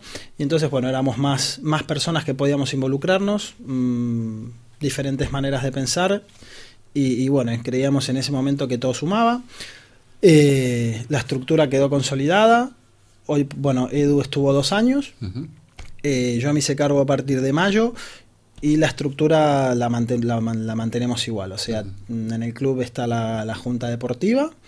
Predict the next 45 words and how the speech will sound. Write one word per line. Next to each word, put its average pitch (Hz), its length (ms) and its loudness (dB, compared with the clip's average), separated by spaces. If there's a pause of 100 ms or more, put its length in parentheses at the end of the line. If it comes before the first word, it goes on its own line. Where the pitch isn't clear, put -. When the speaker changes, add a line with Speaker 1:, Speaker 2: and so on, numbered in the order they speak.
(220)
Speaker 1:
¿sí? 147 300 -6
Con 135 180 -8
sus 117 200 -8
miembros. 220 560 -4 (560)
Y 170 100 4
después 165 320 4
lo 175 100 2
que 151 60 2
es 139 60 0
la 139 100 2
comisión 135 340 -2
deportiva, 214 720 2 (880)
en 170 160 4
el 156 100 4
cual 156 140 6
yo 160 120 4
soy 156 120 4
el 156 80 6
director 160 320 2
deportivo, 185 400 0
y 233 40 4
después 175 300 2
hay 170 80 0
de-, 160 240 0
representantes 147 760 -2
de 135 60 -4
las 135 100 -2
diferentes 143 480 -4
áreas. 214 540 0 (200)
Tenemos 135 320 -6
un 135 220 -4
representante 131 640 -4
de 123 300 -2
lo 120 160 -4
que 127 140 -4
es, - 280 -8
eh, 110 500 -8
la 110 100 -8
junta 123 260 -4
deportiva, 123 520 -2
o 196 40 -2
sea, 131 160 -8
el 117 80 -6
encargado 117 640 -4
de, 113 500 -6